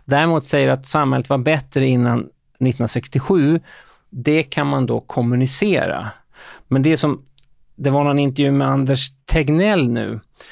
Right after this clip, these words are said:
som sa att han var väldigt skeptisk till enkla lösningar på komplexa problem. Apropå det här med hur man ska då bekämpa pandemin, så fort någon kommer på den enkla lösningen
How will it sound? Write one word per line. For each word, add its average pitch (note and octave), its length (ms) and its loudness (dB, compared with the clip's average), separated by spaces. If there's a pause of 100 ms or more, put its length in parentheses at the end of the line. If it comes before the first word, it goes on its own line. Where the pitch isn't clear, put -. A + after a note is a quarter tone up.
(220)
som C3+ 200 -2
sa C3 380 2
att C3+ 300 -4
han C3 240 0
var C3 100 0
väldigt C3 260 -2
skeptisk - 880 -4
till B2 320 -2 (180)
enkla D3 600 0
lösningar B2+ 760 0
på A#2+ 500 0 (440)
komplexa C3 1000 -2
problem. A2+ 840 -2 (1400)
Apropå C#3 440 0
det C3 80 2
här C3 220 2
med B2+ 340 -2
hur C3 80 0
man B2+ 220 0
ska - 180 -6
då A#2+ 420 0
bekämpa A#2+ 540 -4
pandemin, C3 640 2
så C3+ 100 -8
fort E3+ 240 0
någon C#3 140 -2
kommer C3+ 180 0
på C3+ 120 -2
den B2+ 100 -2 (120)
enkla D#3+ 500 0
lösningen A#2+ 600 -2